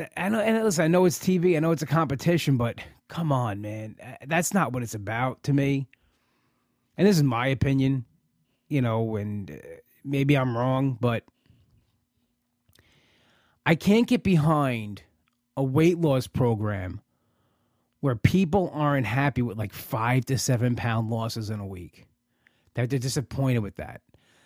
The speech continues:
that they could be sent home because of that. Because that's not sustainable. You, you can't, that's not real life.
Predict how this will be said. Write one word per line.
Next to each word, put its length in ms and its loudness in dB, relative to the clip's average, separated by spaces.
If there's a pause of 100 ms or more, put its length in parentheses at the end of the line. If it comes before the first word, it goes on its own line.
(220)
that 120 0
they 120 4
could 140 0
be 100 2
sent 240 0
home 460 0
because 360 -2
of 60 -8
that. 260 -12 (2250)
Because 220 -2
that's 160 0
not 160 2
sustainable. 720 -2 (1120)
You, 120 -2
you 140 -2
can't, 320 0
that's 220 -6
not 120 -2
real 220 4
life. 480 -2